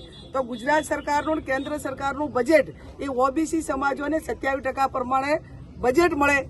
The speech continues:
એ અમારી સૌથી મોટી માગણી છે. અને આ બાબતમાં અમે અવારનવાર મુખ્યમંત્રીને પણ રજૂઆત કરી, અમે કોઈ સમાજોને આમાંથી ઓછો લાભ મળે કે વધારે લાભ મળે એ વાત નથી, પણ જેનું વસ્તીનું ધોરણ વધારે હોય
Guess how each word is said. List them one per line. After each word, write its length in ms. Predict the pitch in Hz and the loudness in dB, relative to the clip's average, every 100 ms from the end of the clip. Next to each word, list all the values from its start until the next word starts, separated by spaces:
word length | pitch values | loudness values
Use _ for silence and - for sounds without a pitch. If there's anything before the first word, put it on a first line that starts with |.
| - | -4
એ 80 | 294 | 0
અમારી 360 | 277 269 302 | 2 4 2
સૌથી 300 | 294 262 277 | 0 -2 -2
મોટી 280 | 240 240 254 | 0 0 0
માગણી 360 | 240 226 220 220 | 2 2 2 -2
છે. 160 | 233 269 - - - | -4 -4 -10 -16 -6
અને 120 | 247 - | -6 2
આ 140 | 247 | 4
બાબતમાં 600 | 294 285 269 285 285 302 - - - - | 6 2 2 0 2 2 2 -8 -8 -6
અમે 180 | 247 277 - | -2 -4 -2
અવારનવાર 580 | 247 285 277 269 254 180 - - - - | 4 4 4 4 4 4 -8 -16 -16 -12
મુખ્યમંત્રીને 680 | 202 196 277 269 269 294 285 | -8 0 2 2 0 0 0
પણ 160 | 285 285 | 0 0
રજૂઆત 340 | 254 262 277 | 0 0 -2
કરી, 120 | 269 | -2
અમે 140 | 277 302 | 0 0
કોઈ 280 | - 302 320 - - - - - | 4 4 4 0 -10 -12 -12 -4
સમાજોને 560 | 254 285 277 311 311 320 320 - | 2 4 4 4 6 6 4 -2
આમાંથી 320 | 254 285 302 | 0 2 0
ઓછો 360 | 294 277 294 302 | -2 -2 2 6
લાભ 220 | 262 269 | 6 6
મળે 200 | 294 311 | 2 2
કે 100 | 311 | 0
વધારે 360 | 254 220 262 285 | -2 4 4 6
લાભ 200 | 262 262 | 6 6
મળે 160 | 311 311 | 2 2
એ 120 | 311 311 | -2 4
વાત 240 | 311 311 | 6 6
નથી, 280 | 285 254 196 - - - - | 2 0 -2 -10 -16 -8 2
પણ 140 | 320 | 2
જેનું 320 | 277 311 359 | 6 6 6
વસ્તીનું 460 | 277 269 - 370 392 | 4 2 4 2 6
ધોરણ 280 | 302 330 339 | 8 8 6
વધારે 360 | 269 269 294 | 4 6 6
હોય 240 | 254 196 | 4 2